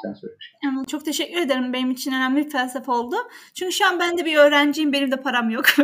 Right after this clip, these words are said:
Speaker 2: <laughs> Öyle söyleyebilirim.
Speaker 1: Aynen.
Speaker 2: <laughs> Peki, e, Er-, e, Erna Doğa'ya geliyorum ben şu an. Şu an Er-, onun o girişimin ben, e, hikayesini ve öyküsünü çok merak ediyorum. Hani dijital pazarlama alanında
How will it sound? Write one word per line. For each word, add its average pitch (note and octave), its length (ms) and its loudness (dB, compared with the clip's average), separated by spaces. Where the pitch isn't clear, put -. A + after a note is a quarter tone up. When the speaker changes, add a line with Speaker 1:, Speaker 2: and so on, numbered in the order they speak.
Speaker 2:
<laughs> C#5+ 480 4
Öyle C#4+ 340 6
söyleyebilirim. C4 680 -4
Speaker 1:
Aynen. C#4 140 -6
Speaker 2:
<laughs> - 220 -14
Peki, E4 220 -2
e, C#4 60 0
Er-, C4+ 500 6
e, C#4 40 -4
Erna D4+ 340 4
Doğa'ya D#4 220 2
geliyorum A3 480 -2
ben A3 140 -2
şu C#4 160 -4
an. G4 60 2
Şu A4+ 60 2
an C4+ 240 2
Er-, C#4 220 0
onun F4 280 4
o D#4+ 260 0
girişimin D4+ 400 2
ben, F4 340 -2
e, A#3+ 260 0
hikayesini C4+ 760 2
ve C4+ 180 2
öyküsünü C4 340 -6
çok D#4+ 180 -8
merak A3+ 380 -2
ediyorum. A3+ 320 -6
Hani B3+ 160 2
dijital E4+ 380 2
pazarlama C#4+ 520 4
alanında A#3+ 480 -2